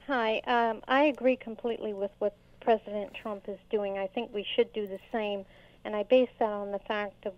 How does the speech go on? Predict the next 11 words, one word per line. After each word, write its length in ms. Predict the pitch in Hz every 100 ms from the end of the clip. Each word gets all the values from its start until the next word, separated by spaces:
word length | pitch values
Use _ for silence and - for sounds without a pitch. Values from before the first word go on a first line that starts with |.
| -
what's 220 | 202 -
happening 460 | 214 202 214 208
in 140 | 196 190
Europe. 380 | 196 220 285 - - - - - -
Uh, 240 | 220 208 -
I 140 | 214
believe 420 | 208 220 247 240 - -
that, 240 | 208 196 -
uh, 180 | 214 202 190
President 460 | - 220 214 208 -
Trump 300 | - 220